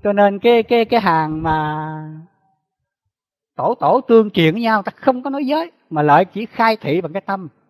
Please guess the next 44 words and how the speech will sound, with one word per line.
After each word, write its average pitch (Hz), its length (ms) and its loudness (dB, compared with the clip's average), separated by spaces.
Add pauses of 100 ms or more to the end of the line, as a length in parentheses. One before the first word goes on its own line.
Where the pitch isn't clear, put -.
(360)
Hãy 180 140 -8
khai 180 240 0
thị 156 200 -4
mà 151 80 -8
giác 190 360 -2
ngộ 147 200 -4
được 156 240 -2
là 143 100 -2
thành 127 200 -10
Phật. 131 180 -6 (500)
Cho 190 100 2
nên 180 260 2
giác 247 300 4 (100)
mới 226 120 0
là 156 120 -2
Phật, - 260 -2 (340)
chứ 202 80 -4
không 165 80 -2
phải 165 180 -6
giới 220 280 4
là 139 120 -2
Phật. 135 200 -6 (420)
Nhận 131 380 -6
định 139 160 -4
là 151 60 -2
như 147 160 -6
thế. 170 180 0 (1300)
Đồng 160 160 0
đạo, 156 160 0
chúng 240 160 -8
ta 214 120 4
đừng 170 200 -2
nghĩ 185 180 0
làm 160 240 2
giới 226 220 6
của - 120 -10
Phật 165 180 -12
giáo 247 180 4
Hòa 170 120 -2
Hảo 175 240 -2
là 311 80 -10
không 202 160 -10
thành 165 120 -8
Phật. 180 240 -2